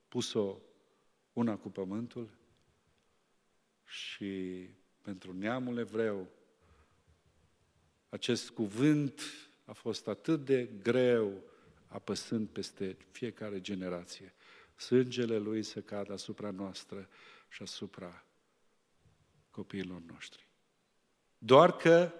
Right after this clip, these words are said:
în cheie creștină, noi înțelegem altfel. Și corul, dacă mi-amintesc bine,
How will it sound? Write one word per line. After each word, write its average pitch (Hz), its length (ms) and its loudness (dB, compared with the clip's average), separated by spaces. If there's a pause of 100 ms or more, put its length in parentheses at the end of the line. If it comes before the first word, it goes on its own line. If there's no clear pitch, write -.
(300)
în 113 140 -2
cheie 120 720 6 (880)
creștină, 147 680 0 (1300)
noi 117 160 0
înțelegem 101 560 -2
altfel. 92 460 -8 (1900)
Și 92 680 -4 (1700)
corul, 110 440 2
dacă 95 280 -4
mi-amintesc 98 500 -2
bine, 104 440 -4